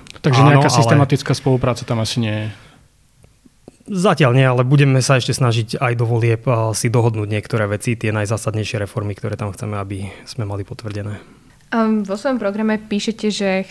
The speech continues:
Speaker 3: chcete presadiť, aby celková výmera prísne chránených území bez zásahu človeka dosiahla minimálne päť percent z rozlohy Slovenska. Ako to chcete presadiť? Ako to chcete dosiahnuť?
Speaker 2: V podstate tých päť percent územia, to je, e, číslo, ktoré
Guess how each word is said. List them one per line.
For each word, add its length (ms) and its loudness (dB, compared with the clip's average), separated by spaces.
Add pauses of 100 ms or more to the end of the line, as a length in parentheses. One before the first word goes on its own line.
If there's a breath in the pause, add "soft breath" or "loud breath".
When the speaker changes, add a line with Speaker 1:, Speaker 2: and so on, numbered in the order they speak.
Speaker 3:
chcete 240 -8
presadiť, 460 -4
aby 180 -2
celková 400 -2
výmera 460 0
prísne 340 -6
chránených 480 -2
území 400 -2
bez 160 -4
zásahu 320 -4
človeka 320 -4
dosiahla 320 -4
minimálne 480 -2
päť 240 -6
percent 380 -2
z 80 -6
rozlohy 320 -6 (260)
Slovenska. 640 -8 (320 loud breath)
Ako 240 -4
to 160 -8
chcete 300 -12
presadiť? 640 -10
Ako 100 -20
to 60 -20
chcete 180 -2
dosiahnuť? 800 -6 (720 loud breath)
Speaker 2:
V 100 -20
podstate 320 0
tých 160 -4
päť 160 -4
percent 480 -4
územia, 480 0
to 160 -2
je, 240 2
e, 60 -4 (720 loud breath)
číslo, 340 -2
ktoré 480 -2